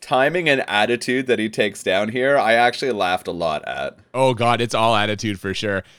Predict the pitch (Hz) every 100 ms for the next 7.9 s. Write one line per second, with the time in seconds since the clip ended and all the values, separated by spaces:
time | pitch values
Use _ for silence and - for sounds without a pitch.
0 | _ - 135 160 139 165 170 170 143 147
1 | 139 139 127 117 120 120 98 90 98 120
2 | 98 92 90 92 90 92 92 - _ -
3 | - 127 160 151 127 139 - 123 139 113
4 | 107 113 - 127 113 - 107 123 107 -
5 | 104 87 95 117 123 113 80 95 - 113
6 | 147 147 - - 120 160 - 113 98 120
7 | - 127 104 107 95 78 101 98 -